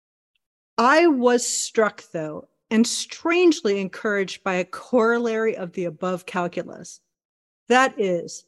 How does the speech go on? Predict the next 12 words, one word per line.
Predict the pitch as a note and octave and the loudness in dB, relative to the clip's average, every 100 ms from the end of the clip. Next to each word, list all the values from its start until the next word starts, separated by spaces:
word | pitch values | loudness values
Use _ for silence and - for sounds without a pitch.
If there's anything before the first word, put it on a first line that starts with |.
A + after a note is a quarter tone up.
| _ | _
that | G#3+ G#3+ _ _ | -4 -4 _ _
just | - A#3+ G#3+ E3+ - - _ _ | 0 2 4 0 -8 -16 _ _
one | F#3+ G#3 A3 A#3+ | -2 2 4 4
person | A#3+ - B3 A#3+ B3 | 2 -4 -2 -2 -4
or | - G#3+ | -2 -2
corporation | A3 - G#3 G#3 F#3+ F3 - F3 | -2 -6 -4 -2 -2 -2 -4 -8
doing | D#3+ G3+ G3 | -2 0 2
the | F#3+ F3 | -2 -6
right | E3+ F#3 G3+ - | -4 -2 -2 -4
thing | G3+ G#3+ A#3 _ _ _ - | -4 -2 -4 _ _ _ -6
can | G#3+ F#3+ | -2 0
make | F#3 | -2